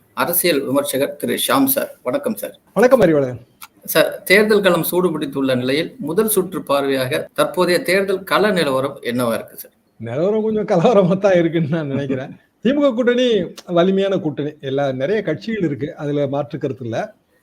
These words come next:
Speaker 2: ஆனா, ஸ்பெசிபிக் ஏரியால அண்ணா திமுகவும் முன்னேறி போற மாதிரி தான் நான் ஃபீல் பண்றேன். இப்போ உதாரணமா கொங்கு மண்டலம், கொங்கு மண்டலத்துல வந்து கோயம்புத்தூர்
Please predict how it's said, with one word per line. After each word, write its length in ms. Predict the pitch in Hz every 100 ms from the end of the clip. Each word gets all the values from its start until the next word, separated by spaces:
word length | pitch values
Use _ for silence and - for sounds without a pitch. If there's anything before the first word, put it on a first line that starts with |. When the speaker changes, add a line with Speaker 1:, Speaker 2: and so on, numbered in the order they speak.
| _
Speaker 2:
ஆனா, 160 | 214 269
ஸ்பெசிபிக் 580 | - - 269 320 339 294
ஏரியால 260 | 262 247
அண்ணா 280 | 254 220 233
திமுகவும் 1000 | 233 240 233 226 214 226 214 170 139 120 113 - _ _ _ _
முன்னேறி 380 | 180 220 247 247
போற 220 | 180 180
மாதிரி 180 | 170 156
தான் 100 | 165
நான் 160 | 151 127
ஃபீல் 180 | 160 139
பண்றேன். 260 | 131 110 -
இப்போ 140 | 131 139
உதாரணமா 460 | 139 151 151 156 185 - _
கொங்கு 240 | 180 190 196
மண்டலம், 440 | 156 135 147 - _ -
கொங்கு 260 | 170 208
மண்டலத்துல 540 | 202 185 180 165 180 175
வந்து 260 | 175 185 226 226 - _ _ _ _ _
கோயம்புத்தூர் 680 | 160 175 214 202 202 208 208